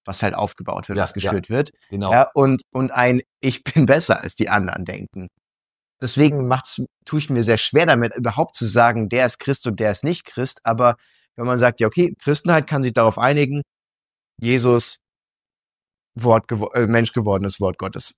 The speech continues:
Speaker 1: Ja.
Speaker 2: Ja.
Speaker 1: Jesus, finale Offenbarung Gottes. So vom Gottesbild her. Das ist so, bang, da haben wir's. Von daher lesen wir alles andere, was in der Bibel steht.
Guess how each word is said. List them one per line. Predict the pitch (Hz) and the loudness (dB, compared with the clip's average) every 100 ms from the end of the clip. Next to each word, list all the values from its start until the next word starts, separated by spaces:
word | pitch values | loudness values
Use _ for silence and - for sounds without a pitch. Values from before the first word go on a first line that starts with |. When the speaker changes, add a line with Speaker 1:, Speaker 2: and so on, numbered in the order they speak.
| _ _ | _ _
Speaker 1:
Ja. | 107 104 - _ _ 82 | -4 -4 -6 _ _ -10
Speaker 2:
Ja. | 76 _ _ - | -10 _ _ -4
Speaker 1:
Jesus, | 139 143 143 139 - _ _ _ | -2 4 4 2 -4 _ _ _
finale | - 127 123 143 131 | -4 2 4 4 4
Offenbarung | 113 - 107 107 107 110 107 - _ _ - | 2 0 2 4 4 2 -2 -8 _ _ -6
Gottes. | 107 110 98 - - _ _ _ - - _ _ | -2 0 -2 -4 -10 _ _ _ -20 -20 _ _
So | - | -10
vom | 113 120 | -6 -4
Gottesbild | 117 110 117 - 113 107 - | -2 -2 -4 -4 -2 -2 -2
her. | 92 | -6
Das | 90 98 | -6 -6
ist | 131 - | -4 2
so, | 131 120 - _ _ _ _ _ | 4 4 0 _ _ _ _ _
bang, | - 170 175 175 175 _ _ _ _ _ _ _ | -4 0 0 0 -8 _ _ _ _ _ _ _
da | 127 113 | 2 2
haben | 110 110 | 2 0
wir's. | 101 95 - _ _ _ _ _ _ | -2 -2 -8 _ _ _ _ _ _
Von | _ 135 120 | _ -2 4
daher | 135 139 131 | 4 4 0
lesen | 131 123 117 | -2 -6 -8
wir | 107 107 | -8 -4
alles | 107 117 | -2 -2
andere, | - 120 110 104 | -2 -4 -4 -8
was | 101 | -8
in | 101 | -8
der | 95 | -8
Bibel | 95 92 | -8 -8
steht. | - 90 90 | -8 -8 -8